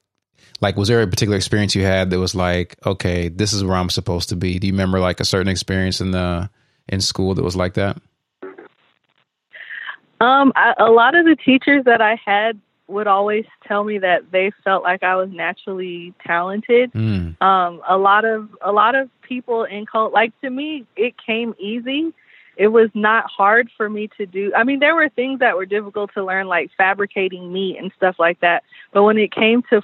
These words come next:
Speaker 2: flavor, it was like, it just came natural to me. And because a lot of my chefs, each chef that I had was like, "You have a gift. Like, this isn't something that everybody knows how to do." And I think once I heard that and I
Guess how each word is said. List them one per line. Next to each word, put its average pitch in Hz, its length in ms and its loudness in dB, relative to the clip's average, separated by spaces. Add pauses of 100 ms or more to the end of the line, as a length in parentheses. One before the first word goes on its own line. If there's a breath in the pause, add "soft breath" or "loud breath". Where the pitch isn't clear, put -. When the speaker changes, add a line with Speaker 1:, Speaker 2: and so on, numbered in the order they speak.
Speaker 2:
flavor, 226 400 4
it 214 200 2
was 214 240 2
like, 196 300 2 (400 soft breath)
it 208 160 0
just 226 240 -4
came 208 320 -4
natural 196 400 -2 (100)
to 247 120 -4
me. 247 260 -4
And 185 200 -4 (140)
because 208 380 -2
a 208 60 0
lot 190 220 4
of 202 100 -4
my 190 180 0 (140)
chefs, 208 240 2 (160)
each 233 240 -6 (180)
chef 220 180 4 (120)
that 180 120 2
I 175 280 0
had 190 260 0 (300 soft breath)
was 190 160 -2
like, 185 280 2
"You 214 200 -4
have 208 280 2
a 170 100 -2
gift. 196 520 0
Like, 175 300 -2 (240)
this 208 200 -4
isn't 208 440 -4 (260)
something 214 360 -2
that 175 180 0
everybody 180 480 0
knows 185 280 -6
how 175 140 0
to 170 120 0
do." 185 300 -2
And 160 120 -2
I 180 240 0
think 220 200 -4 (360 loud breath)
once 202 260 2 (100)
I 202 300 2
heard 214 300 2
that 180 280 2
and 180 160 -6
I 180 180 -2